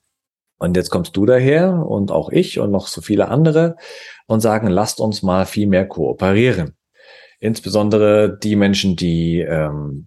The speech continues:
sich einsetzen für den Aufbau einer neuen Welt, ähm, insbesondere einer neuen Gemeinschaft hier vor Ort, ja, also Gemeinschaft sa-, sage ich jetzt nicht im, im Sinne von zehn Leuten, sondern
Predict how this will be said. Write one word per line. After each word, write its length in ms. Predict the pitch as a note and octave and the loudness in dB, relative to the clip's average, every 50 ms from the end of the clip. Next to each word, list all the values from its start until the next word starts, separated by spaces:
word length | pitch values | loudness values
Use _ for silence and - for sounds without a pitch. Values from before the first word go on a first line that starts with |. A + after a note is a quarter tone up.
| - | -16
sich 680 | - - - - - F2 - - - - - - - - _ _ _ _ _ _ _ _ | -18 -16 -8 -6 -6 -6 -6 -8 -10 -12 -12 -14 -16 -20 _ _ _ _ _ _ _ _
einsetzen 600 | - A#2 C3 C3+ B2 B2 A#2 A#2+ - - A#2+ A2+ G#2+ | 0 2 2 2 4 2 2 2 0 0 0 0 0
für 160 | - - G#2 | 0 0 2
den 120 | G#2 G2 | 2 2
Aufbau 380 | G2 - F#2+ G2+ - - G2 F2 | 2 2 0 0 0 0 0 0
einer 220 | E2 F#2+ F#2+ F#2 | 2 2 2 2
neuen 320 | F#2 F2+ F2 F2+ F#2 F#2 E2+ | 2 2 2 2 2 2 4
Welt, 520 | F2 E2+ F2 F2+ F2+ F2 - - - - - - | 4 4 4 4 2 0 -2 -8 -10 -10 -8 -4
ähm, 360 | E2+ E2+ E2+ D#2+ E2 E2 E2 D#2 | -2 -2 0 0 0 -2 -2 -2
insbesondere 580 | - G#2+ G#2+ - - E2 E2+ E2+ E2+ E2+ D2+ B1+ | -2 -2 -2 -2 -2 -2 0 0 2 2 0 0
einer 200 | D2 D#2 D#2 D#2 | 0 0 0 0
neuen 600 | D#2 D2+ D2+ D2 D2 D2 C#2+ C#2 - - F3+ - _ _ _ _ _ _ _ - - _ | 0 0 0 0 -2 -2 -4 -6 -8 -10 -14 -16 _ _ _ _ _ _ _ -20 -10 _
Gemeinschaft 560 | - G2 E2+ D#2 G2 A2 - A2 G2 - - | -2 -2 0 0 0 0 0 0 -2 -2 -2
hier 140 | - G#2 F#2 | -2 -2 0
vor 180 | - F2 C2 | 0 0 0
Ort, 380 | G#1+ C2 F2+ A#2+ D3+ D#3+ - - | 2 2 2 2 2 0 -2 -4
ja, 260 | D#2 E2+ A2 C3 C3+ | -2 0 0 0 -2
also 460 | - - F#2+ F2 F2 F2 E2+ E2+ E2 - - - - - - - _ _ | -2 -2 -2 0 0 2 0 0 -2 -4 -12 -20 -20 -20 -20 -20 _ _
Gemeinschaft 440 | - F#2+ F2+ F#2+ G2 A2 F#2+ - - | -2 0 0 2 0 0 -2 -2 0
sa-, 200 | G2 F2+ F2 F2 | 0 0 0 0
sage 200 | - G2+ F#2 F#2 | 0 0 0 0
ich 40 | E2 | 0
jetzt 180 | F2 E2 - | 0 0 0
nicht 220 | G2+ F#2+ - - - | 0 -2 -2 -2 -2
im, 160 | - F2 E2+ | -2 -2 0
im 160 | C#2 E2 E2+ | 0 -2 0
Sinne 200 | E2 F2+ F2+ - | 0 2 0 0
von 180 | - - D#2+ D#2+ | 0 -2 -2 -2
zehn 180 | - E2 D#2+ | 0 0 2
Leuten, 320 | D#2 D#2+ G2 B2 - G2+ F2+ | 4 4 4 2 2 0 -2
sondern 420 | - E2 D#2+ D#2+ D#2+ D#2+ D#2+ D#2+ | 0 2 2 2 2 2 0 -4